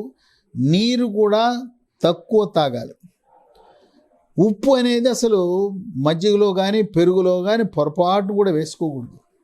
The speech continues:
బటర్ మిల్క్లో ఉప్పు ఉంటుంది, లస్సీ తాగొచ్చు కానీ బటర్ మిల్క్ తాగకూడదు. ఈ శరీరంలో నీరు చేరినప్పుడు అది కాలేయం వల్ల సమస్యనా, మూత్రపిండం వల్ల సమస్యనా,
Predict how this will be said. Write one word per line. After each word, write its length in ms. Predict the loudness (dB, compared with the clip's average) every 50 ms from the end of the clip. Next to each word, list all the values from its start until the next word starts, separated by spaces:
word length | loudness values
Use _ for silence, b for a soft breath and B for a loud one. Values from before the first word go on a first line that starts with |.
| _ _ _ _ _ _ _ _ _ _ _ _ _ _ _ _ _ _ -6
బటర్ 400 | 0 0 0 0 2 0 2 2
మిల్క్లో 420 | 4 2 2 0 0 0 2 2
ఉప్పు 300 | 2 0 -2 -4 -2 -2
ఉంటుంది, 400 | -2 -2 0 -4 -4 -6 -6 -8 -12 _ -20 -20 _ _ _ _ _ _ _ _ _ _ _ _ _ _ _ _ _ _ _ _ _ _ _ -6
లస్సీ 500 | -2 0 2 2 2 0 0 0 0 0 0
తాగొచ్చు 520 | 0 0 0 0 0 -2 -2 -4 -4 -2 -2
కానీ 220 | 0 0 2 0 0 0 0
బటర్ 360 | 0 0 -2 0 0 0 0
మిల్క్ 380 | 0 0 0 0 -2 -2 -4 -4 -4 -4 -2
తాగకూడదు. 600 | -2 0 0 -2 -4 -6 -8 -8 -8 -8 -12 -16 -20 _ _ _ -20 _ _ _ _ _ _ _ b b b b b b b b b b b b -2
ఈ 100 | 0 0 2
శరీరంలో 720 | 2 2 2 2 2 2 0 0 0 -2 0 0 0 0 -2 0 0
నీరు 300 | 0 0 2 2 0 0 0
చేరినప్పుడు 600 | 0 0 0 0 0 -2 -2 -2 -2 0 0 -2 -2 -4 -12 _ _ _ _ _ _ -4 -2
అది 180 | 0 0 0 0 -2 -8 _ -8
కాలేయం 520 | -2 0 2 4 4 4 4 2 2 0 0
వల్ల 200 | 0 0 0 -2 -2
సమస్యనా, 600 | -2 0 0 0 0 0 0 0 0 0 0 -2 -4 -2
మూత్రపిండం 680 | -2 -2 -2 -2 0 0 0 0 2 0 0 0 2 2 2
వల్ల 160 | 2 2 0
సమస్యనా, 580 | 0 0 -2 -2 -2 -2 -2 -2 -2 0 0 -2